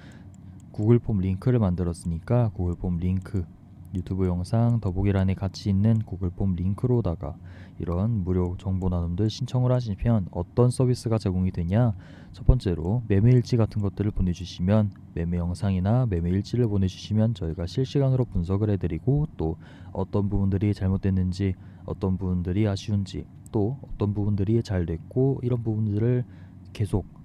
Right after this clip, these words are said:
반복하시면 수익이 날 것 같다라는 그런 피드백과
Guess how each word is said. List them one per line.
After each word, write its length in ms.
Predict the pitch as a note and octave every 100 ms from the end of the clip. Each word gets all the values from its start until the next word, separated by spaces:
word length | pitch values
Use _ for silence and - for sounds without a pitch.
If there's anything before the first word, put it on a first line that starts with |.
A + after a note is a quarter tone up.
| -
반복하시면 640 | F#2+ G2+ - G2+ G2+ G#2+
수익이 320 | - C3 B2
날 160 | F#2+ F2
것 160 | -
같다라는 1160 | F#2 F2 F2+ G#2+ F#2+ - - - - F2+ F2+ A2+
그런 200 | G#2+ F2+
피드백과 760 | D#2+ C3+ C#3 B2+ - - D#2+